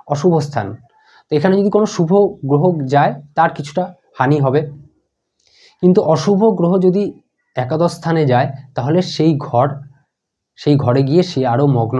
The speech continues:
হয়ে যায়, আরও খুশি হয়ে যায় সে সেখানে গিয়ে, তাই তো? তাহলে লগ্নের ক্ষেত্রে একাদশ স্থানে যাওয়া আপনি ভালোই বলতে পারেন। এরপরে দেখুন, একাদশ ইনকামের ঘর,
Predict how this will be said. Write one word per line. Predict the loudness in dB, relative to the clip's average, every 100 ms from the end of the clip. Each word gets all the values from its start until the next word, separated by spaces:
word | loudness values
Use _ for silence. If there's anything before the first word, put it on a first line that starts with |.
| -2
হয়ে | -2 -4
যায়, | -8 -14 _ _ _ _ _ _ _ _ _ -2
আরও | 0 2
খুশি | 0 2 4
হয়ে | 4 0
যায় | -6
সে | -10
সেখানে | -12 -10 -12 -10
গিয়ে, | -10
তাই | -2 -2 -2
তো? | -6 -10 -8
তাহলে | 0 0 0 0
লগ্নের | 0 2 0
ক্ষেত্রে | 2 -2 2 0 0 -10 -20 -20 -8
একাদশ | -4 2 2 0
স্থানে | 0 0 2
যাওয়া | 2 2 -2 -8
আপনি | -4 -2 -2
ভালোই | -2 0 0 -2
বলতে | -4 -6
পারেন। | -8 -10 -12 -18 _ _ _ _ -20 -20 _ _ _
এরপরে | -2 2 2 2 0 -12 _ _ _
দেখুন, | 0 2 2
একাদশ | 0 0 0 -4 -16 0
ইনকামের | 2 4 2 2
ঘর, | -2 -4